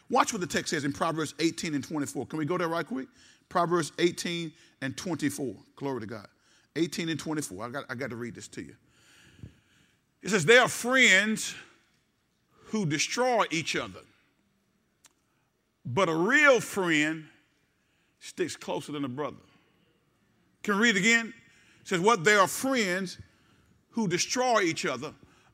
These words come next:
but a real friend sticks closer than a brother." You need somebody in your life who, who can stick to you, who can, who can sharpen you, who can have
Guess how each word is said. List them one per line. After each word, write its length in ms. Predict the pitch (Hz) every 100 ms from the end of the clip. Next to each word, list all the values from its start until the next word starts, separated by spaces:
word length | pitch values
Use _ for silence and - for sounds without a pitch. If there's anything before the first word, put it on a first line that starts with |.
| _
but 180 | 143 170
a 40 |
real 360 | 165 208 254 220
friend 500 | - 190 170 156 160
sticks 260 | - 160 -
closer 380 | - 175 170
than 120 | 165 151
a 20 |
brother." 200 | 175 156
You 100 | 196
need 140 | 240
somebody 260 | 202 208 208
in 60 | 196
your 20 |
life 200 | 185 175 - _
who, 140 | - 185
who 140 | 175 170
can 100 | 131
stick 300 | - 220 -
to 120 | 208
you, 160 | 185 175 - - _
who 120 | 165
can, 280 | 143 135 131
who 120 | 165
can 280 | 151 135 120
sharpen 540 | - - 208 202 196 185
you, 100 | 190
who 100 | 180
can 140 | 170
have 380 | 147 185 190